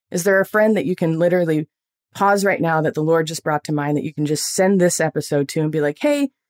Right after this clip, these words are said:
would you be interested in journeying with me?" These episodes are not gonna be very long. We're gonna give downloadable worksheets here and there, but hopefully it'll just inspire and encourage you no matter what you're walking through. And you know,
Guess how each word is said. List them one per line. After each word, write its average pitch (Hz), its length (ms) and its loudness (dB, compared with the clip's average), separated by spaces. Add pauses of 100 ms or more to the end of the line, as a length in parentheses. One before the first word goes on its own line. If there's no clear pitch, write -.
(120)
would 180 120 -2
you 226 80 -2
be 220 140 0
interested 196 460 0
in 165 120 0
journeying 165 420 0
with 156 180 -4
me?" 156 240 0
These 175 220 -2
episodes 185 680 0
are 165 120 0
not 165 240 0
gonna 196 140 0
be 202 100 -2
very 185 260 2
long. 165 400 -2 (360)
We're 160 100 -2
gonna 156 160 2
give 147 420 0
downloadable 165 520 0
worksheets 165 400 -2
here 156 160 0
and 156 120 0
there, 147 280 -2 (500)
but 214 240 0
hopefully 311 360 0
it'll 294 120 0
just 247 180 0
inspire 202 520 2
and 196 120 -2
encourage 247 500 -2
you 170 220 2
no 175 120 0
matter 190 240 0
what 185 340 -2
you're 202 140 -4
walking 180 400 -2
through. 147 220 -2
And 151 140 -4 (140)
you 202 240 2
know, 214 400 2